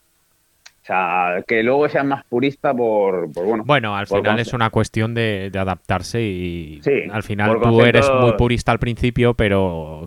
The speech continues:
Speaker 2: el tiempo te demuestra de que estás equivocado o igual, eh, bueno, pues eso, los prejuicios que siempre mueven a,
Speaker 1: Sí.
Speaker 2: a los que s-,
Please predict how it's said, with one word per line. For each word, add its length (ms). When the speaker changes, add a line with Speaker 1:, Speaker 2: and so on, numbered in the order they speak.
Speaker 2:
el 220
tiempo 480
te 80
demuestra 560
de 160
que 140
estás 440
equivocado 580
o 160
igual, 480
eh, 220
bueno, 220
pues 180
eso, 220
los 180
prejuicios 580
que 120
siempre 320
mueven 320
a, 80
Speaker 1:
Sí. 200
Speaker 2:
a 120
los 160
que 300
s-, 280